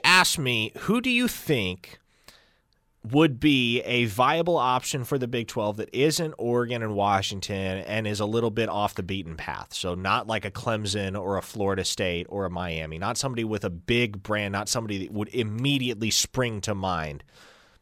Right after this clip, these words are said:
even like a North Carolina in that regard. And I'd been noodling on this very question for a couple of days, actually, and so I was prepared. My answer, Connor,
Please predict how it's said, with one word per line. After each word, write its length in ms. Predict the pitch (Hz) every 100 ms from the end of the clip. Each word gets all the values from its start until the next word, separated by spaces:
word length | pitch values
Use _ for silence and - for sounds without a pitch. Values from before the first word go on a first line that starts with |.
| _ _
even 220 | 135 135
like 140 | 123 113
a 60 |
North 240 | 107 107 -
Carolina 500 | 113 98 90 85 76
in 60 |
that 160 | 80 64
regard. 400 | 80 82 65 - _ - - _ _
And 500 | 147 143 131 120 - - -
I'd 240 | 165 240 220
been 260 | 254 196
noodling 480 | 180 202 185 147 135
on 180 | 123 123
this 200 | 120 -
very 300 | 113 113 107
question 480 | - 110 104 110 92
for 100 | 95
a 60 |
couple 320 | - 135 123
of 120 | 101 85
days, 340 | 90 71 76
actually, 340 | 67 82 -
and 60 | 78
so 100 | 135
I 40 |
was 140 | 120 113
prepared. 380 | 101 - 113 92
My 180 | 139
answer, 540 | - 139 262 - - 123
Connor, 520 | - 120 107 98 87